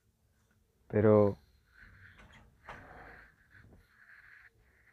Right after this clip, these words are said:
es real. Es real. Dios establece límites.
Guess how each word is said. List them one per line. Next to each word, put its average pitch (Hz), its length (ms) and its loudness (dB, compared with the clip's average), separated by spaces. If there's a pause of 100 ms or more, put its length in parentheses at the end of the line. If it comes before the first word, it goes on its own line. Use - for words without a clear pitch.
(1300)
es 113 200 -10
real. 104 340 0 (2000)
Es 120 200 -8 (720)
real. 113 540 -6 (4000)
Dios 117 400 -4
establece 107 560 -6
límites. 95 460 -8